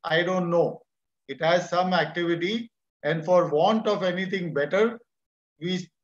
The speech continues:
we better keep taking H C Q S. Now the latest thing, I C M R has come up with a statement saying that ivermectin, that's our third, uh,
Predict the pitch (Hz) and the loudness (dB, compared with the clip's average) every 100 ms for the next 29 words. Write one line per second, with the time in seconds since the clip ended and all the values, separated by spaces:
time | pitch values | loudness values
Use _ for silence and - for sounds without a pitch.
0 | - 180 160 185 208 208 - 220 208 202 | -10 -6 0 2 2 0 -4 -4 -2 -2
1 | 190 185 175 160 175 165 151 127 113 151 | -2 -2 0 -2 -4 -6 -4 -6 -4 0
2 | 180 190 190 175 170 170 202 - - 202 | 2 2 -2 -2 -2 -2 -2 -2 -4 -4
3 | 196 156 156 160 190 185 185 180 180 175 | 0 -2 -2 -2 -2 0 2 2 4 2
4 | 175 165 165 170 165 170 170 170 - 160 | 0 -4 -2 -2 -4 -6 -4 -4 -4 -6
5 | 156 175 175 - _ _ _ - 175 185 | -6 -4 -6 -8 _ _ _ -4 -2 0
6 | 180 175 175 156 180 208 190 185 175 165 | 2 4 4 2 2 2 2 2 0 -4
7 | 143 151 156 175 156 160 160 175 160 135 | -4 -2 -2 -2 -2 0 4 4 4 0
8 | 123 | -2